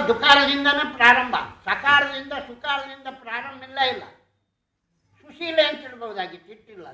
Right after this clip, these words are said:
ದುಶ್ಶೀಲೆ. ಯಾಕೆಂದ್ರೆ ಕುಂಚು ಬಸರಾದಂಥ ಗರ್ಭನೆ ಕಿವಿಚ್ಕೊಂಡ್ಲಂತೆ. ಎಷ್ಟು ಹೊಟ್ಟೆ ಕಿತ್ಕೊಂಡಿರ್ಬೋದು ಆಕೆಗೆ. ಆ ಹೊಟ್ಟೆ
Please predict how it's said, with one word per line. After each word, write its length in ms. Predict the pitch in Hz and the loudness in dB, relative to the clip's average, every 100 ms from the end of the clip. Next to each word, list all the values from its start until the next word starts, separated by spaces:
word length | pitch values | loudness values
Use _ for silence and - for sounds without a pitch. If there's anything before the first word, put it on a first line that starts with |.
| 131 | -20
ದುಶ್ಶೀಲೆ. 480 | 220 _ 156 131 131 - | -20 _ -20 -20 -20 -18
ಯಾಕೆಂದ್ರೆ 600 | 214 240 233 180 - 190 262 - _ _ _ _ _ _ | -18 -16 -18 -18 -16 -12 -12 -14 _ _ _ _ _ _
ಕುಂಚು 320 | 247 349 - - | -16 -14 -12 -8
ಬಸರಾದಂಥ 720 | 285 285 294 294 294 294 285 277 - | -8 -8 -8 -8 -8 -14 -18 -18 -12
ಗರ್ಭನೆ 380 | 247 247 311 302 302 | -12 -12 -16 -18 -18
ಕಿವಿಚ್ಕೊಂಡ್ಲಂತೆ. 720 | 277 277 - 226 190 156 185 | -20 -18 -16 -16 -16 -18 -16
ಎಷ್ಟು 220 | 247 - 202 | -16 -16 -20
ಹೊಟ್ಟೆ 200 | 233 214 | -20 -20
ಕಿತ್ಕೊಂಡಿರ್ಬೋದು 720 | 185 - 175 170 160 151 143 143 | -20 -20 -20 -20 -20 _ _ -20
ಆಕೆಗೆ. 360 | 139 135 131 _ _ _ _ - - | _ _ _ _ _ _ _ -20 -4
ಆ 100 | - 190 | 0 0
ಹೊಟ್ಟೆ 380 | 190 208 - | 0 -4 -2